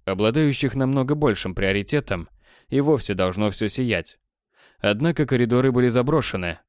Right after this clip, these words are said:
повсюду лежал толстый слой пыли, Тяжелые сапоги киборга оставляли в ней ясно видимые следы, да и сапожки его спутницы, которая наконец соизволила слезть с его плеч, тоже. Похоже, эта база представляла собой одну сплошную загадку,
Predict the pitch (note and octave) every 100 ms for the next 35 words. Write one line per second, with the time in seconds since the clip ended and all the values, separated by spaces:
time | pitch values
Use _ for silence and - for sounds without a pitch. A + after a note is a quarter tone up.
0 | _ G2 F#2 C#3 C3+ C3 B2 B2 - A#2+
1 | B2+ C3 A#2 C3 B2 C#3+ G2 E2+ - _
2 | _ _ _ _ - G2+ F#2+ A2+ B2+ B2
3 | B2 A2+ A2+ A#2 - D3+ A2 F#2+ F#2 F2+
4 | - A2 C#3+ C3+ A#2+ B2 G#2+ A2 B2 C3
5 | A2+ A2 A2+ A#2 A#2 B2+ C3 G2+ E2+ -
6 | _ _ - G#2+ B2 A#2 C3+ D#3 C#3+ -
7 | C3+ C3 C3 D#3+ C3+ G2+ - G2 F2 -
8 | - G#2 G#2+ G2+ G2 G2+ A2 A2 - A#2+
9 | A#2+ B2 G2 F2+ F2 G2+ G2 - G2+ F#2+
10 | - C#3+ A2 - _ - C3+ F2+ F2+ E2
11 | _ _ _ _ _ - A2+ D#3 C#3+ C#3+
12 | C3 A2+ G#2 A#2+ B2+ B2 - G#2+ G#2 A2
13 | A2 A2+ G#2+ A2+ - F#2+ G2+ A#2 - A2
14 | - A#2 G#2+ B2 C3+ B2 - F2